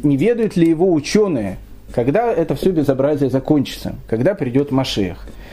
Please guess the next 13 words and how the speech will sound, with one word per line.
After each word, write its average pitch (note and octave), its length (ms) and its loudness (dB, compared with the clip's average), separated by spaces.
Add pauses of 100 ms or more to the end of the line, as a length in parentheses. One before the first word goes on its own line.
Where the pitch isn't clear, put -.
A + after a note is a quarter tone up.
(200)
Так D#3 160 -2
вот, B3 180 2
хазарский C#3+ 460 0
каган, B2+ 480 0
э, B2+ 160 2
каган B2+ 400 0
Ясеф, G#3+ 420 0 (300)
последний E3 480 0
хага-, C3 420 0
ха-, C3 240 0
хазарский B2+ 460 -2
каган, F#3 380 -2 (300)
отвечает D3 760 0